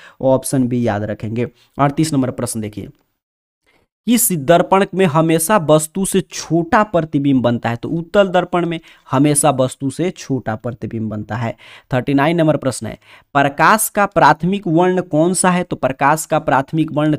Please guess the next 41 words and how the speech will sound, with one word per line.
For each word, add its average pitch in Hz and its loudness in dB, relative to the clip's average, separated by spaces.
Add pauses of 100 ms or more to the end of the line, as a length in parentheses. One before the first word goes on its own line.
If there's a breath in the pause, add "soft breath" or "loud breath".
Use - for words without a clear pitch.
तीन 165 -2
होते 156 -2
हैं, 160 0
नीला, 135 0
हरा, 131 -2
लाल, 127 0 (260 loud breath)
तो 131 0
ऑप्शन 123 2
डी 135 0
सही 120 -6
उत्तर 110 -8
हो 110 -8
जाएगा। 76 -10 (320 loud breath)
चालीस 156 0
नंबर 139 -4
प्रश्न 127 -8
देखिएगा, 101 -12 (400 loud breath)
प्रश्न 208 0
है 214 0
कि 208 -6
तारों 180 4
का 190 2
टिमटिमाना 160 2
प्रकाश 160 0
की 170 -12
किस 170 -4
घटना 147 2
को 165 -2
दर्शाता 156 2
है? 165 0
तारे 156 4
टिमटिमाते 156 4
नजर 165 4
आते 156 4
हैं 170 0
प्रकाश 143 2
के - -4
अपवर्तन 156 0
के 160 -6
कारण, 160 2
तो 165 -4